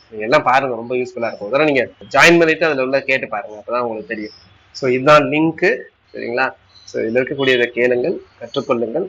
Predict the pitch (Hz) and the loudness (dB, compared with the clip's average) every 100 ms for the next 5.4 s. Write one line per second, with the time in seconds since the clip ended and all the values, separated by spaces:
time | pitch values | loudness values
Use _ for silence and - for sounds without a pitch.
0 | - - 123 127 127 117 113 190 - _ | -10 -4 2 4 4 2 -2 -8 -12 _
1 | _ - 127 143 120 127 156 156 143 131 | _ -10 -4 0 0 2 4 4 2 -2
2 | - 156 160 180 127 127 - 151 - 131 | -4 0 2 2 0 -2 -2 -2 -2 -4
3 | 120 107 107 120 127 117 107 - - _ | -4 -4 -6 -6 -6 -8 -8 -16 -20 _
4 | _ _ - 139 131 135 139 139 135 131 | _ _ -4 0 2 2 2 2 4 2
5 | 127 131 127 131 | 2 0 2 2